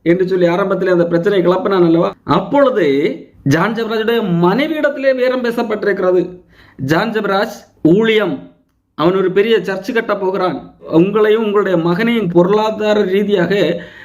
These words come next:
ஜான் ஜெபராஜ் கவனிப்பதற்கு தேவையான பணத்தை தருவார், ஆகவே டைவர்ஸ் கொடுத்து விடுங்கள்" என்று சொல்லி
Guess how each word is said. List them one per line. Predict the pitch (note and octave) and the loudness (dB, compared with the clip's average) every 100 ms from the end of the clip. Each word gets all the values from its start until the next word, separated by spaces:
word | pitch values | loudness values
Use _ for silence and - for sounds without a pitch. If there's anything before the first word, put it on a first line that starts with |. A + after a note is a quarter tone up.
| - | -8
ஜான் | C#3+ G3 G#3+ | -2 -2 -2
ஜெபராஜ் | G#3+ G#3 D#3 | -2 0 0
கவனிப்பதற்கு | G3 A#3 A#3 A3+ G#3+ G#3+ | 0 0 0 0 -2 0
தேவையான | G#3+ G#3+ G#3+ G#3 | 2 2 0 -2
பணத்தை | G#3+ A3+ A3+ | -4 -4 -2
தருவார், | A3 A3+ A3+ G3 - - _ _ _ | 0 0 0 0 -6 -16 _ _ _
ஆகவே | - D3+ E3+ F#3 B3+ - - _ _ _ _ _ _ _ _ _ C#3 | -2 2 4 2 0 -6 -20 _ _ _ _ _ _ _ _ _ -2
டைவர்ஸ் | D#3+ G#3+ A3 G#3+ | 0 0 -2 -4
கொடுத்து | G3 G3 G3 | -4 -2 -2
விடுங்கள்" | F#3+ F3+ E3+ | 0 0 0
என்று | C#3 D#3+ A#3 | 0 0 -2
சொல்லி | B3+ F3 C#3 D#3 D#4 - | -2 0 2 0 0 -4